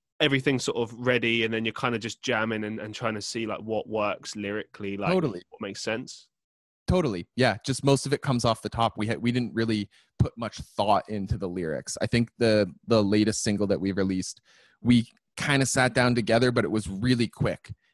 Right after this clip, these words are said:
Speaker 2: It was like, hum the melody. Okay, I like the way that that sounds. That sounds cool. And then for the words, we'd,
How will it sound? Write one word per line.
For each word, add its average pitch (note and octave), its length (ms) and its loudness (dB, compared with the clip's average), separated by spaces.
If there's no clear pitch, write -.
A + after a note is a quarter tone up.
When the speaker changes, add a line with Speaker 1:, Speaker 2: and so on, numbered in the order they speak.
Speaker 2:
It G#2+ 40 -4
was G2+ 160 -2
like, F#2+ 160 0
hum C3+ 240 -2
the C3+ 80 -2
melody. A#2+ 540 -2
Okay, A#2 200 0
I G#2+ 40 2
like G#2+ 260 -2
the B2 80 -4
way A#2 120 2
that F#2+ 160 -4
that G#2+ 200 2
sounds. G#2+ 280 -2
That G#2+ 140 0
sounds G#2+ 220 -4
cool. G#2+ 500 -6
And A2 180 0
then G#2 360 2
for A2+ 120 2
the G2+ 120 2
words, G2+ 480 2
we'd, G#2 360 -2